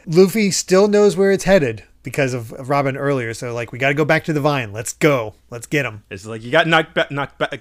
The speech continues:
Speaker 2: knocked down. Time to go back up."
Speaker 1: Mm-hmm. And here's the great thing about Nami. She can't beat him, but she's the only one that's been able to take, like, deflect a hit from him.
Speaker 2: Yeah, which is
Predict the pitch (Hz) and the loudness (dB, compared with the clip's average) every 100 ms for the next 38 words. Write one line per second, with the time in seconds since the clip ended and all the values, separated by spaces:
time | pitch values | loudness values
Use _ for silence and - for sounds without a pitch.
0 | - 113 160 - 110 131 139 135 143 127 | -10 -4 -4 -4 -4 -2 -2 -4 -6 -6
1 | 127 123 113 110 - 104 - - _ - | -6 -6 -6 -6 -6 -12 -12 -20 _ -8
2 | 147 165 170 170 170 151 - - - - | -6 -4 -2 -2 -4 -8 -18 -20 -20 0
3 | 226 233 202 339 277 208 147 226 175 208 | 2 2 4 6 6 4 6 6 6 2
4 | 196 180 165 156 139 113 117 - - - | 4 4 4 2 2 -4 -14 -20 -4 2
5 | 320 - 311 247 143 262 220 147 127 113 | 2 6 4 4 6 8 8 6 0 -12
6 | - - - - - - - - 285 196 | -20 -20 -20 -20 -20 -20 -12 -2 0 4
7 | 320 320 277 277 269 262 196 247 233 196 | 6 8 10 10 8 6 4 4 6 6
8 | 160 220 - 190 175 156 - 226 214 190 | 4 4 2 0 2 2 -2 0 2 2
9 | 139 190 - 143 117 107 107 - - _ | 4 2 0 -6 -6 -12 -16 -20 -20 _
10 | - - - 123 147 240 131 90 190 143 | -20 -20 -14 -2 0 0 -2 -4 -4 -4